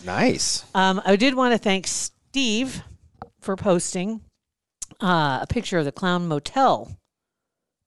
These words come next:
Speaker 2: at, uh,
Speaker 1: Yeah, why
Speaker 2: to
Speaker 1: did,
Speaker 2: the
Speaker 1: what,
Speaker 2: Pat and J T page.
Speaker 1: why did he just out of the blue, it's like he saw this and thought you'd enjoy it?
Speaker 2: Because he knows.
Speaker 1: Yeah.
Speaker 2: He knows. And, uh, the Clown Motel, we've talked about this place before, and,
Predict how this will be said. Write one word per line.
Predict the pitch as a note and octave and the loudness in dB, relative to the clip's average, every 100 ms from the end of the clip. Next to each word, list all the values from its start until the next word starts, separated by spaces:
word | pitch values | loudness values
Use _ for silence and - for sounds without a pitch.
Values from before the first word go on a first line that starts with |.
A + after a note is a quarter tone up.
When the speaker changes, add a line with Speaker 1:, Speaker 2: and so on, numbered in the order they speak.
| - | -8
Speaker 2:
at, | E3+ D3+ - - G3 | -6 -6 -12 -14 -8
uh, | C3 | 0
Speaker 1:
Yeah, | F#3 | 2
why | D#3 D#3+ A3 | 4 4 4
Speaker 2:
to | |
Speaker 1:
did, | F#3+ | 4
Speaker 2:
the | |
Speaker 1:
what, | G#3+ | 2
Speaker 2:
Pat | E3+ | 0
and | E3+ | -2
J | E3+ | -4
T | - F#3+ | -2 -6
page. | D3 A2+ | -6 -2
Speaker 1:
why | C#3 G3 | 2 4
did | G#3 | 4
he | E3+ | 0
just | C3 D3+ E3 | 0 0 4
out | D3 | 4
of | C#3 | 2
the | |
blue, | A#2+ C3 C#3 | 2 4 6
it's | C#3 | 4
like | B2+ | 2
he | C#3 | 2
saw | - A#2+ | 2 4
this | B2+ A#2+ | 4 0
and | B2 | 0
thought | B2+ A#2 | 0 0
you'd | A#2 - | -4 -4
enjoy | A#2+ A#2 C3+ | -2 2 2
it? | - - - | 0 -8 -12
Speaker 2:
Because | G#3 G3 D#3+ | -4 -4 -2
he | E3 | -6
knows. | G#2+ - - - _ | -8 -12 -16 -20 _
Speaker 1:
Yeah. | B2 F2+ _ _ | -12 -12 _ _
Speaker 2:
He | - | -16
knows. | A#2+ - - - - - - | -16 -12 -14 -14 -20 -20 -2
And, | F#3+ F#3+ F#3 | 0 2 4
uh, | F3 D#3 | 4 4
the | D#3+ | 2
Clown | A3+ A#3 | 2 2
Motel, | G3 - F#3+ | 2 2 2
we've | B3 - | 2 2
talked | A3 G#3+ | 0 2
about | D3 C3+ | -2 -2
this | - | -4
place | D#3 - | -4 -4
before, | C#3+ F3 C3 A#2+ - | -6 -4 -6 -6 -8
and, | E3+ | -6